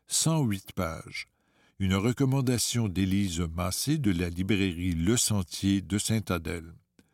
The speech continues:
Dans Comment mon père est devenu cascadeur, Olivier Simard met en scène Bobby Bernier, un adolescent dont le quotidien tranquille bascule lorsque son père disparaît soudainement.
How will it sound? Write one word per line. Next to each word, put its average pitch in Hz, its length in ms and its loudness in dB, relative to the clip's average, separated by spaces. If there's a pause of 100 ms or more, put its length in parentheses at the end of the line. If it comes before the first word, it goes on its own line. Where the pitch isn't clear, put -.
(760)
Dans 123 300 4 (280)
Comment 160 420 2
mon 101 240 2
père 131 300 0
est 87 120 0
devenu 95 380 0
cascadeur, 92 960 -4 (520)
Olivier 135 580 4
Simard 127 600 2
met 123 260 0
en 101 140 0
scène 117 460 0
Bobby 107 500 0
Bernier, 95 640 0 (220)
un 95 200 2
adolescent 123 640 2
dont 95 180 0
le 92 140 -2
quotidien 104 640 0
tranquille 127 600 -2
bascule 151 680 -2 (420)
lorsque 123 440 2
son 107 240 0
père 135 280 -2
disparaît 110 640 0
soudainement. 90 800 -4